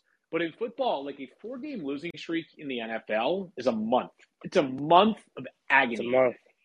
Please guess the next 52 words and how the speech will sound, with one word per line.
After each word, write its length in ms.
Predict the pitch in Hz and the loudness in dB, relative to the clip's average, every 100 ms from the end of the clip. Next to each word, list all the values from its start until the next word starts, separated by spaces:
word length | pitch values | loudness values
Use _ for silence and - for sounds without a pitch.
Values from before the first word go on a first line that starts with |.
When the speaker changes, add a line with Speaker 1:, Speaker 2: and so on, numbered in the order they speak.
| - - | -20 0
Speaker 1:
Yeah, 220 | 165 226 | 6 6
in 140 | 170 170 | 6 4
the 120 | 185 | 2
N 120 | 240 | 4
B 120 | 180 | 2
A, 40 | 240 | 2
it 180 | 160 | -2
could 140 | - 165 | -4 -6
be 80 | 156 | -6
seven 280 | 175 139 | -6 -6
days. 380 | 123 196 95 - 131 | -4 -4 -6 -12 -14
Now, 320 | 131 117 110 | -10 -10 -12
I 60 | 139 | -14
mean, 180 | 127 113 | -12 -6
not 160 | 147 - | -4 2
often, 420 | 233 - 113 101 | 2 2 -6 -16
but, 120 | 107 - | -18 -14
you 80 | 156 | -14
know, 80 | |
it 80 | 113 | -12
could, 160 | - 139 | -12 -10
you 60 | |
could 160 | - 262 | -4 -2
have 120 | - - | -2 -2
four 180 | 127 | -4
games 280 | 110 110 101 | -4 -8 -14
in 80 | 104 | -12
seven 280 | - 107 101 | -6 -6 -6
days 320 | 95 95 107 - - _ - | -10 -8 -10 -14 -20 _ 0
in 100 | 123 | 2
the 100 | 113 | 4
current 340 | - 135 127 | 8 6 6
N 120 | 127 113 | -2 -6
B 160 | 110 98 | -6 -8
A 40 | |
schedule. 520 | - - 90 131 143 | -12 -14 -12 -6 -6
So 300 | 143 147 127 - _ - | -2 0 0 -2 _ -10
I'm 100 | 160 | -4
not 220 | 175 165 - | -4 -4 -6
saying 240 | 156 143 | -8 -6
that 120 | 131 | -6
it's, 200 | 117 - | -6 -12
uh, 160 | 117 104 | -16 -12
more 240 | 127 147 | -4 -2
difficult 480 | 131 135 131 131 113 | -2 -4 -6 -10 -10
to 60 | 110 | -8
be 180 | 120 107 | -6 -6
a 60 | |
fan 340 | - 135 127 117 | -8 -6 -4 -4
in 140 | 104 - | -8 -6
football, 480 | - - 113 107 - - - - | -6 -2 0 0 -2 -10 -20 -6
uh, 320 | 110 101 101 | -4 -2 -4